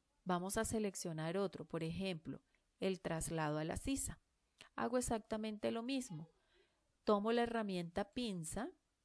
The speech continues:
añadir pinza, toco la pinza de entalle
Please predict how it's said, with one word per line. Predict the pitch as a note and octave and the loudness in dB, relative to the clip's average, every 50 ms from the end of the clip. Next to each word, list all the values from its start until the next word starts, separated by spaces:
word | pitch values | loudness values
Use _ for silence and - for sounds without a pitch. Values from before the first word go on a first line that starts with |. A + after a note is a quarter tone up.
| _ _ | _ _
añadir | - F#3 F#3 F#3 F#3 E3+ E3 E3 D#3+ D#3+ E3+ - | -4 -4 -2 0 2 2 2 2 0 0 -2 -2
pinza, | - A#3 A3 G3+ F3+ E3 - - A3 C#4+ D4+ - - _ _ _ _ _ _ _ _ _ _ - | -4 -4 -2 -2 -4 -4 -2 -2 -2 -4 -4 -8 -14 _ _ _ _ _ _ _ _ _ _ 2
toco | F#3+ F3 E3 D#3+ D#3+ D#3 - F#3+ F#3+ | 4 6 6 6 4 2 2 0 2
la | F#3+ G3+ G3+ - | 2 2 0 0
pinza | - A3+ A3 G#3+ G3+ F#3+ F3+ - - G#3 A#3+ C#4+ C#4 _ _ _ _ _ _ _ _ _ _ _ _ _ _ | -2 -2 -2 -2 -2 -2 -4 -2 0 0 -2 -2 -6 _ _ _ _ _ _ _ _ _ _ _ _ _ _
de | - F3 F3 G#3 | -8 0 0 0
entalle | G#3+ A3+ A3 - - - A#3 F#3+ F#3 E3+ E3 G3 B3 D4+ D4+ | 0 0 -4 -2 0 0 2 2 0 2 2 0 0 0 -4